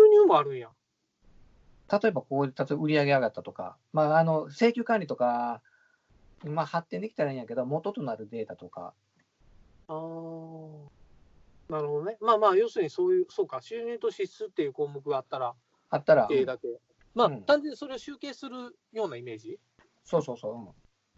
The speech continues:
Speaker 2: う。うん。
Speaker 1: おー。
Speaker 2: 個別の案件ごとに、
Speaker 1: うん。
Speaker 2: どういう入、入出、えーと、入出金が、
Speaker 1: あー、
Speaker 2: 入、
Speaker 1: 案件ベースに。
Speaker 2: 入出があったか。うん。
Speaker 1: はいはいはい。
Speaker 2: で、それがまあ、月ベースでこう、集計できたら、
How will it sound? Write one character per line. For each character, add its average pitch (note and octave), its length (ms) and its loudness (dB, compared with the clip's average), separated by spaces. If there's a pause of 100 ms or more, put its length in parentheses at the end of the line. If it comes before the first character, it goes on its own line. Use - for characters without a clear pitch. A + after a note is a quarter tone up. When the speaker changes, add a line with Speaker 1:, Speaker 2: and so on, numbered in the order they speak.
(160)
Speaker 2:
う。 F3+ 40 -14
う - 20 -10
ん。 E3+ 380 -12
Speaker 1:
お D#3+ 40 -18
ー。 - 20 -20 (280)
Speaker 2:
個 D#3+ 140 -4
別 E3+ 220 -6
の E3+ 100 -2
案 F3 100 -4
件 F3 180 -8
ご E3+ 100 -6
と D#3 100 -8
に、 D#3+ 300 -8 (440)
Speaker 1:
う D3+ 60 -12
ん。 C#3 240 -14
Speaker 2:
ど C#3+ 120 2
う C3+ 60 -2
い C3 60 -4
う C3+ 100 -4
入、 C#3+ 300 -4
入 D3 180 -4
出、 C3+ 200 -8 (240)
え B2 100 -10
ー A2 80 -14
と、 C3 60 -8
入 C3 100 -4
出 B2 180 -8
金 F2+ 280 -16 (1120)
が、 - 160 -16
Speaker 1:
あ E3 420 2
ー、 - 0 -
Speaker 2:
入、 F3+ 80 -6
Speaker 1:
案 C3 60 -8
件 B2+ 160 -2
ベ E3 120 -10
ー - 40 -14
ス - 40 -20
に。 - 40 -16
Speaker 2:
入 - 0 -
出 - 0 -
が A2+ 80 -6
あ - 20 -8
っ C#3 60 -8
た C3 100 -8
か。 G#2 120 -10 (340)
う C#3+ 40 -12
ん。 - 40 -10
Speaker 1:
は D3 40 -8
い C#3 40 -10
は C3+ 60 -12
い - 20 -16 (280)
は A#2+ 60 -14
い。 - 20 -20 (1120)
Speaker 2:
で、 E3+ 100 -6
そ F#3 100 -6
れ G3+ 80 -2
が F#3+ 100 0
ま E3+ 140 4
あ、 D3 60 2 (120)
月 D#3+ 240 -4
ベ D3+ 140 4
ー C#3+ 40 4
ス C3 100 -14
で G#2+ 80 -10
こ F#2 400 -12
う、 - 180 -20
集 C3+ 180 -4
計 B2 220 -8
で A#2 120 -10
き - 60 -20
た A#2 120 -4
ら、 A#2 280 0